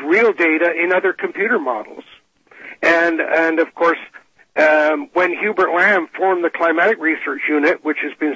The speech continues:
so much in the news with the leaked emails, he said that he formed it because he said, "We can't possibly determine what effect humans are having if we don't know how much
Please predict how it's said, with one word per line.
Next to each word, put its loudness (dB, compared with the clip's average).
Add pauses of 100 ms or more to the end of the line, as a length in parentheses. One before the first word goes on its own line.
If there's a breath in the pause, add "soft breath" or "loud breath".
so 2
much 0
in -4
the -2
news 2
with -6
the -2
leaked -2
emails, 2 (540 loud breath)
he 0
said 2
that 2
he -2 (100)
formed 2
it -2
because 0
he -8
said, 0
"We -2
can't 0
possibly 0 (320 loud breath)
determine 2
what 4
effect -4
humans 0
are 0
having 0
if -8
we -4
don't 0
know -2
how 2
much -2